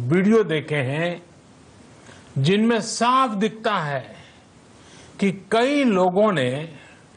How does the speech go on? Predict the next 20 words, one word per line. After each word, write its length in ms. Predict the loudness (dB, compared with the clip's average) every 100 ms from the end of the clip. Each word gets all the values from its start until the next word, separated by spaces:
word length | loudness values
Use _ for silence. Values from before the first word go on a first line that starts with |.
| -20 -20 -20 -20 -20 -6
अब 220 | -2 -2
सावधानी 920 | -6 -4 0 2 2 0 0 0 0
बरतना 880 | 0 0 0 0 -2 -2 -2 -2 -10 -20 -20 _ _ -20 -20 -20 -20 -8
या 200 | -2 -2
तो 180 | 0 -2
बंद 360 | 0 -2 0 -2
कर 220 | -2 -2
दिया 340 | -2 0 0
है 380 | 0 -2 -4 -8 -18 -18 -4
या 200 | -2 0
बहुत 300 | 0 0 0
ढिलाई 480 | -2 -2 0 0 0
ले 180 | -2 -2
आए 240 | -4 -8
हैं। 500 | -14 -16 -18 -20 -20 -20 -20 -20 -20 -20 -20 -20 -20 -20 -8
ये 180 | 0 0
बिल्कुल 640 | 0 0 -2 0 -2 -2 -2
ठीक 220 | -6 -4
नहीं 340 | -2 -2 -4 -8
है। 300 | -12 -18